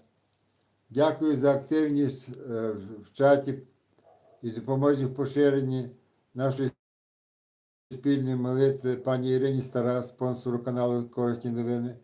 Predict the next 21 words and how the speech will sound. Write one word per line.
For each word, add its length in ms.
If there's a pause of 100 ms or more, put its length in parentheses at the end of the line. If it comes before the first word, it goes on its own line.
(260)
і 80
пані 320
Лесі 340
Рев'юк. 360 (920)
Захочу 560
всіх 280
вас 320
кожен 400
день, 320 (320)
двадцять 400
один 220
нуль 120
нуль, 280 (320)
на 160
каналі 400
Корисні 500
новини, 480 (600)
долучатися 680
до 120
спільної 540
молитви 680